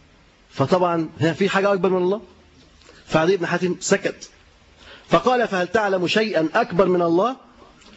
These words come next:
أيضرك أن يقال لا إله إلا الله؟" النبي صلى الله عليه وسلم بيقول لعدي:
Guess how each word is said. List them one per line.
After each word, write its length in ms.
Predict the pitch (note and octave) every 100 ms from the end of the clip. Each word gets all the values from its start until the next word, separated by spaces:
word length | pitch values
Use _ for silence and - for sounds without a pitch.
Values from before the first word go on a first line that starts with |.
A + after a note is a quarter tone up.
| - F#3
أيضرك 720 | A3 A3 C#4+ A#3+ F3+ - - - - -
أن 220 | G#3+ A#3+
يقال 800 | G#3+ G3+ F#3 G#3+ A#3+ A3+ G3 D3+ -
لا 480 | D3 G#3+ A#3+ A#3 G3
إله 420 | G#3 A3 G3 G#3
إلا 160 | G3
الله؟" 280 | F#3 F#3 A#3
النبي 0 |
صلى 440 | - - - - C3
الله 60 |
عليه 80 | C#3+
وسلم 180 | E3+ F#3
بيقول 200 | F3 F#3+
لعدي: 400 | E3+ E3+ G#3